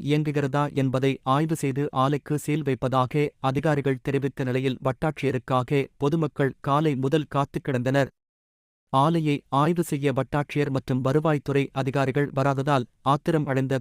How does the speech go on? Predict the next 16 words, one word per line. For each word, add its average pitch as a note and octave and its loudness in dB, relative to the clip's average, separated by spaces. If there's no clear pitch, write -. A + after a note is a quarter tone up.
பொதுமக்கள் C#3+ 0
திடீர் D#3+ 2
சாலை C3+ 0
மறியல் C3+ 0
போராட்டத்தில் C#3 0
ஈடுபட்டனர். C3+ 0
இந்த C#3+ 2
சாலை D#3+ 0
மறியல் D3 0
போராட்டத்தால் C#3 -2
உடுமலை D3 2
பல்லடம் C#3 0
சாலையில் C3+ -2
போக்குவரத்து C#3+ -2
பாதிப்பு B2+ 0
ஏற்பட்டுள்ளது. B2+ 0